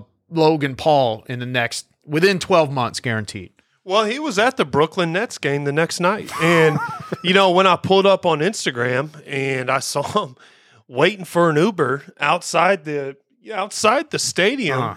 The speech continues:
Speaker 1: that
Speaker 2: and
Speaker 1: is
Speaker 2: with
Speaker 1: wild.
Speaker 2: his, you know, his bags packed. And, you know, I'm just like, "Man, he's probably laughing about this." But, you know, in reality, you know, the, the reality is gonna set in, and it's a difficult pill to swallow sometimes. And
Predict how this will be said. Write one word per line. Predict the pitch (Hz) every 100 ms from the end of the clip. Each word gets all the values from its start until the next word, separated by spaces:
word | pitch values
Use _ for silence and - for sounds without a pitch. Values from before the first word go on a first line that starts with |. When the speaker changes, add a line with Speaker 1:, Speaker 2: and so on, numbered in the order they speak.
| -
Speaker 1:
that | 175
Speaker 2:
and | 180
Speaker 1:
is | -
Speaker 2:
with | 185
Speaker 1:
wild. | - 104 101 92
Speaker 2:
his, | -
you | 196 240
know, | 143 147
his | 147
bags | 117 147 185 202 -
packed. | 165 175 180 - _ _ _ _ -
And, | 170 170 170 160 156 160 _ _ _
you | 180
know, | 165 185
I'm | 185
just | 175 180 -
like, | 165 151
"Man, | 175 175 170 170
he's | 165 196
probably | 185 196 185 160
laughing | 143 147 147
about | 143 135 135 -
this." | 139 127
But, | - 127 120 - - - - _ _
you | 165
know, | 156 143
in | 131
reality, | 127 135 156 151 120 123 117 113 143 - 151
you | - 143
know, | 123 120
the, | 143 151 151 -
the | -
reality | - 156 180 220
is | 220
gonna | 151 131
set | - 127 110
in, | 101 98 95 - -
and | 120 110 107 107 107 -
it's | 226 175 214
a |
difficult | 139 139 143 139 -
pill | 143 131
to |
swallow | 120 151 160 143
sometimes. | 113 104 107 101 101 -
And | 135 120 117 120